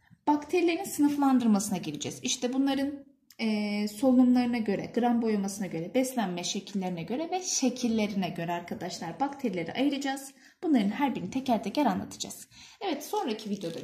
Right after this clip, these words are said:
görüşmek üzere. Hoşça kalın. Aa, bir dakika, videoyu bitirmiyorum. <laughs> Neden bitirmiyorum? Çünkü bakterinin şeklini çizecektim. Unutmayın bunu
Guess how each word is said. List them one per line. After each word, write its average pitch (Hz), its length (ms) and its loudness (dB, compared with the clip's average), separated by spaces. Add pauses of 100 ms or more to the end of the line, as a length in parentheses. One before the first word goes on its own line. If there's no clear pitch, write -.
görüşmek 254 460 -4
üzere. 277 580 -2
Hoşça 214 320 -2
kalın. - 220 -8 (1000)
Aa, 269 200 4
bir 240 80 2
dakika, - 280 2 (180)
videoyu 220 260 2
bitirmiyorum. 196 460 -2 (460)
<laughs> - 460 -6
Neden 262 340 10
bitirmiyorum? 233 600 2
Çünkü 277 500 0
bakterinin 214 440 4
şeklini 185 480 0
çizecektim. 160 1120 -4
Unutmayın 180 600 2
bunu 208 240 2